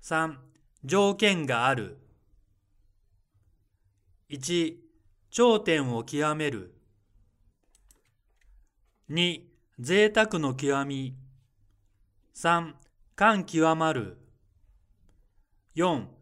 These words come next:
失礼極まりない。五、究極の選択。六、南極大陸。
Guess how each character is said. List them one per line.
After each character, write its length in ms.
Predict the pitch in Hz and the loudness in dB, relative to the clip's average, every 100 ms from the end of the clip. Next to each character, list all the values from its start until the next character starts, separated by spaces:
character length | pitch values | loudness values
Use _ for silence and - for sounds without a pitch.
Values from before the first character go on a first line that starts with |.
| _ _ _ | _ _ _
失 280 | - - 226 | -16 -4 2
礼 200 | 180 139 | 4 4
極 300 | 135 160 170 | 2 4 4
ま 140 | 165 165 | 2 -2
り 120 | 160 | -2
な 140 | 151 | -2
い。 140 | 110 - _ _ _ _ _ _ _ _ _ _ _ _ _ _ _ _ _ _ | -4 -10 _ _ _ _ _ _ _ _ _ _ _ _ _ _ _ _ _ _
五、 440 | 139 165 160 160 _ _ _ | 4 4 2 -6 _ _ _
究 280 | 202 214 208 | 0 0 2
極 260 | 214 196 190 | 0 0 0
の 140 | 185 | -2
選 280 | 180 170 170 | 0 -2 0
択。 580 | 160 160 147 135 - - _ - - _ _ _ _ _ _ _ _ _ _ _ _ _ _ | 0 0 -4 -4 -6 -20 _ -20 -20 _ _ _ _ _ _ _ _ _ _ _ _ _ _
六、 500 | 147 147 180 170 143 - _ _ | -2 -2 0 -2 -2 -10 _ _
南 320 | 139 185 202 | 0 0 0
極 260 | 196 196 202 | 0 0 2
大 260 | 196 190 147 | 2 2 0
陸。 440 | 123 - 98 90 | -4 -8 -14 -16